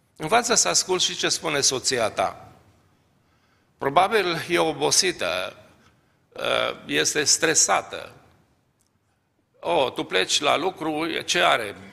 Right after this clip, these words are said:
N-are nimic de făcut. Să aibă grijă de copii, să facă mâncare, să facă curățenie, nu? Și să fie totul în ordine pe când vine împăratul acasă.” Nu-i așa?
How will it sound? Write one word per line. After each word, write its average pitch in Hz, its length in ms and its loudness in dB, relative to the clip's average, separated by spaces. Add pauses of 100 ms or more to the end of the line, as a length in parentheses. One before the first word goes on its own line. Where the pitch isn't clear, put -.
(260)
N-are 156 560 -2
nimic 147 320 -6
de 117 80 -6
făcut. 98 320 -8
Să - 100 2
aibă 160 220 0
grijă 135 300 -4
de 117 140 -6
copii, 151 340 -2
să 143 120 2
facă 127 260 -2
mâncare, 139 400 0
să - 80 0
facă 139 240 -2
curățenie, 156 800 -2 (300)
nu? 156 180 -4
Și 143 120 -4
să 147 160 2
fie 151 200 2
totul 143 320 -2
în 143 100 2
ordine 131 380 2
pe 120 160 -6
când 135 200 -2
vine 131 200 0
împăratul 117 560 0
acasă.” - 580 0
Nu-i 107 120 -6
așa? 147 300 -2